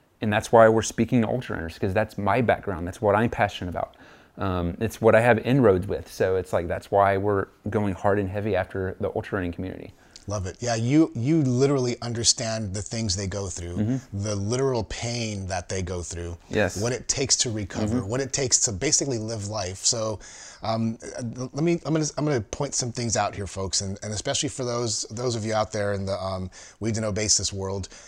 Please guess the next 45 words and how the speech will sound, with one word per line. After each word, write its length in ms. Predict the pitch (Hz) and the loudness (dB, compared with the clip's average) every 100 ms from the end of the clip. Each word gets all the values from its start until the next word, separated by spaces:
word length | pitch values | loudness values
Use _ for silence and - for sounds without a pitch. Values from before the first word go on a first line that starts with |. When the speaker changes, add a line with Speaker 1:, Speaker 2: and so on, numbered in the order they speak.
| - - | -20 -10
Speaker 2:
uh, 160 | 101 - | -8 2
some 220 | - 117 | 2 2
things 300 | 107 160 175 | 0 2 2
that, 160 | 107 - - | 2 -2 -10
uh, 80 | 117 - | -12 -6
be 140 | 147 147 | -2 -2
considering, 720 | 151 131 - 143 104 87 90 | 0 4 4 4 -2 -8 -8
and 260 | 101 110 110 | -8 -6 -4
you 160 | 110 117 | -2 -2
must 640 | 110 113 113 143 - 127 | -2 -4 -2 2 2 2
be 140 | 127 | -2
consi-, 360 | 135 127 - 113 | -2 0 0 0
this 200 | 104 - | 4 4
isn't 260 | 160 165 147 | 4 2 2
a 60 | |
suggestion, 560 | 135 123 104 123 - 101 | 2 0 -2 -2 -2 -2
these 180 | 131 139 | -4 -4
are 60 | |
things. 380 | 127 139 92 85 - - - - | -4 -6 -4 -6 -8 -16 -20 -8
Think 200 | - 165 | -4 0
of 140 | 185 | 0
what 100 | 170 | 0
Caleb 360 | - 131 147 120 | -2 -2 0 0
has 100 | 113 | 2
said. 240 | - 104 | 2 0
He 40 | 104 | -2
talked 240 | - 131 | 0 0
about 180 | 165 151 | 0 -2
core 260 | - 151 123 | -2 -2 0
values. 540 | 110 101 76 71 - - - - - - | -2 -4 -6 -8 -8 -10 -20 -20 -20 -4
That's 240 | 120 - | 0 0
a 20 | |
foundational 720 | - - 123 117 120 147 160 151 | 0 -2 -4 0 2 2 2 0
element 380 | 127 135 120 - | -2 -4 -4 -4
to 80 | 113 | -4
life 320 | 107 110 - | -2 -4 -6
and 120 | 104 | -8
business. 340 | 92 76 69 | -6 -6 -6
He 100 | 73 | -6
talked 280 | 107 127 131 | 0 0 2
about, 320 | 131 123 120 - - - | 2 2 2 -2 -18 -2
um, 240 | 107 113 | 0 0
then 240 | 110 120 135 | 0 0 -2
his 240 | - 131 | -4 -2
advisors. 720 | 120 104 107 110 87 76 - | -2 -2 -4 -4 -6 -6 -6